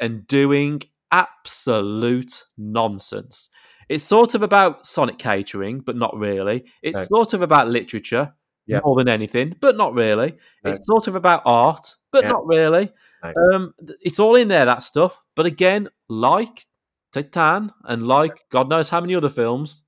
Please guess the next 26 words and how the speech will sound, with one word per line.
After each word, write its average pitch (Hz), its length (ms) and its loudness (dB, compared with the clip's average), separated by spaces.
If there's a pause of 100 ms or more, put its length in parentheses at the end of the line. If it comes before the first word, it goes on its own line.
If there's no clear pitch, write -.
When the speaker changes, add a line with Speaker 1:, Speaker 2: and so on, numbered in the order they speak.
(140)
Speaker 1:
recently, 117 640 -6 (260)
it 117 100 -14
Speaker 2:
Mm. - 40 -16
Speaker 1:
seems, 127 520 -6 (320)
doesn't 160 200 -6
really 180 120 -4
go 165 200 4
anywhere 113 360 2
with 104 140 -2
it, 143 160 -4
doesn't 151 200 -10
really 170 140 -8
do 151 300 0
much, 160 240 -4
doesn't 147 160 -12
have 170 140 -6
a 170 40 -6
commentary 151 540 -6
about 147 300 0
it. 156 100 -6
It's - 100 -20
quite 151 240 -4
conservative 151 640 -4
in 143 80 -6
some 147 240 -8
ways, 156 380 -6